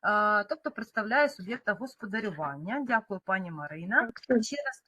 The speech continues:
Speaker 1: дякую. А, ще раз звертаюсь до пані Вікторії.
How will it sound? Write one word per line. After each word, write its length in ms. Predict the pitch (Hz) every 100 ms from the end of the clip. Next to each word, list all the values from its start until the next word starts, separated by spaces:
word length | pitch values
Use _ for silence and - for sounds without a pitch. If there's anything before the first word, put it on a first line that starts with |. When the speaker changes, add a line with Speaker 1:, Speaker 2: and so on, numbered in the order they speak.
| _
Speaker 1:
дякую. 680 | - 196 202 170 - 240 339 403 - - - -
А, 260 | 214 214
ще 260 | - - 339
раз 160 | 302
звертаюсь 500 | 214 254 254 233 220
до 340 | 185 233 277 269
пані 380 | 262 285 285 226
Вікторії. 840 | 226 _ 208 170 175 214 320